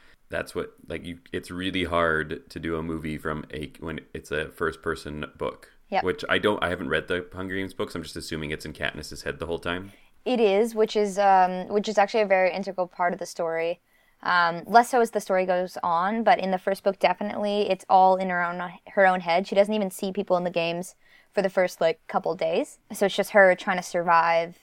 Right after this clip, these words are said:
Speaker 2: in, in the wilderness, essentially. So it was interesting to see them, as they were able to adapt that to the story.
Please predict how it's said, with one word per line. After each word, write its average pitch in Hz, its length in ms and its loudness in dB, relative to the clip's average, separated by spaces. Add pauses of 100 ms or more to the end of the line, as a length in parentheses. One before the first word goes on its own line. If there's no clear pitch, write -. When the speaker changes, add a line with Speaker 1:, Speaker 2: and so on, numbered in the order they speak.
Speaker 2:
in, 170 400 -8
in 175 120 -8
the 165 80 -2
wilderness, 170 480 -2
essentially. 175 440 -6
So 175 340 -2 (460)
it 214 40 4
was 220 100 4
interesting 254 440 0
to 208 120 -4
see 208 120 -2
them, 190 380 -4 (1200)
as 202 140 0
they 190 100 2
were 175 80 0
able 185 320 0
to - 140 -4
adapt 233 260 4
that 240 140 0
to 240 80 -12
the 226 80 -4
story. 262 480 0